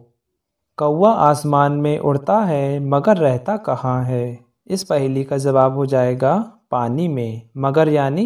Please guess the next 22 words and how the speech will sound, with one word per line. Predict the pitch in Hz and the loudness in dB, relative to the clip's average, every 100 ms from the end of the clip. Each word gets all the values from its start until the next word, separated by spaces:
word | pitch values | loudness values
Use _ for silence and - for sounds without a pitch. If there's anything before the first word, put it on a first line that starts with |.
| 247 | -2
मगरमच्छ, | 190 127 131 131 120 117 - 143 | -2 -2 0 0 -2 -6 -14 -12
मगरमच्छ | 131 123 135 160 190 | -6 0 0 0 -4
पानी | - 123 117 120 | -6 -6 -4 -4
में | 127 | -4
ही | 127 180 214 | -4 -2 0
रहता | 139 120 165 | -2 -4 -6
है। | 190 131 120 - _ _ _ | -6 -6 -8 -14 _ _ _
पहेली | 147 139 143 196 226 | -4 -2 0 2 2
नंबर | 165 156 196 | 2 2 2
तीन, | 196 135 127 123 123 _ _ _ _ _ _ | 0 -4 -4 -6 -10 _ _ _ _ _ _
सारे | - 139 143 220 | 0 4 6 4
जगत | 175 160 156 156 - | 4 4 4 0 -6
की | 160 156 | -2 -2
करूँ | 156 143 156 220 | 2 4 4 4
मैं | 185 | 2
सैर, | 160 151 143 143 143 | 2 2 4 4 2
धरती | 143 143 139 220 | 0 -2 -2 -6
पे | 208 156 147 139 | -2 0 0 2
रखता | 139 127 190 202 | -2 0 2 2
नहीं | 160 143 196 | 2 -2 -2
मैं | 185 165 | -2 -4
पैर, | 143 135 131 | -4 -2 -2